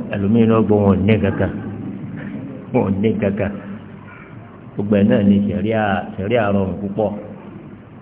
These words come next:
Ṣẹ̀ríà aláwo ní kẹ́ wá pé àbá ẹ ní nǹkan kan tọ̀. Kọ̀kadà yìí náà lẹ́ẹ̀fì sí kí ọ̀kadà yìí náà. Ọ̀wọ́lé bẹ́ẹ̀.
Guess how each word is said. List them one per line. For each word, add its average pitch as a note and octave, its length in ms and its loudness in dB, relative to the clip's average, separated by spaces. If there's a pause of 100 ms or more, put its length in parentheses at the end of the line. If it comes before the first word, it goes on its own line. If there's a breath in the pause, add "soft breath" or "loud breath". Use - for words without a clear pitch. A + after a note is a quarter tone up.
(220)
Ṣẹ̀ríà B2+ 400 4
aláwo A#2 520 4
ní A2+ 140 2
kẹ́ A2 200 2
wá A#2 180 6
pé A2+ 140 0
àbá G2+ 340 2
ẹ A2 180 4
ní A2 160 4
nǹkan G#2+ 240 4
kan G#2+ 280 6
tọ̀. - 160 2 (1800)
Kọ̀kadà A2 500 2
yìí A2 120 2
náà C3+ 180 6
lẹ́ẹ̀fì G#2 420 4
sí G#2 220 6
kí A#2 160 6
ọ̀kadà F#2+ 520 4
yìí F2+ 140 -2
náà. G2 160 6 (1600)
Ọ̀wọ́lé F#2+ 420 4
bẹ́ẹ̀. G2 200 6